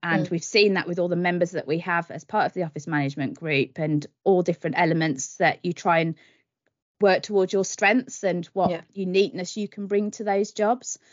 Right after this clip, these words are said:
Speaker 1: So it was a very general office manager, uh, from making sure we got tea bags and
Speaker 2: Yeah.
Speaker 1: coffees and the
Speaker 2: Yeah.
Speaker 1: whole general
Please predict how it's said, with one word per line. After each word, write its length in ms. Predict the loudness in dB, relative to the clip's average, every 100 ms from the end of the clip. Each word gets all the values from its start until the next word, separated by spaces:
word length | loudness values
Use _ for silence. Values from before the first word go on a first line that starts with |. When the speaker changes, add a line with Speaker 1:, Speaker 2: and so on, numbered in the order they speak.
| _ _ -10
Speaker 1:
So 420 | 0 4 6 6
it 160 | 4 4
was 220 | 4 4
a 60 | 0
very 260 | 0 0
general 600 | -2 -2 -2 -2 -2 -4 -6
office 340 | -8 -8 -10 -6
manager, 560 | -4 -4 -4 -2 -2 -2
uh, 80 | -8
from 460 | -4 2 2 2 -2
making 300 | -2 0 0
sure 240 | 2 4 4
we 120 | 2
got 360 | 0 0 0 0
tea 220 | 2 2
bags 480 | 2 2 2 -2 -2
and 180 | -2 -2
Speaker 2:
Yeah. 40 |
Speaker 1:
coffees 720 | 0 0 2 6 6 4 2
and 380 | 2 2 0 -4 -10 -20 _
the 80 | -6
Speaker 2:
Yeah. 100 | 2
Speaker 1:
whole 200 | 4 4
general 560 | 4 2 2 0 0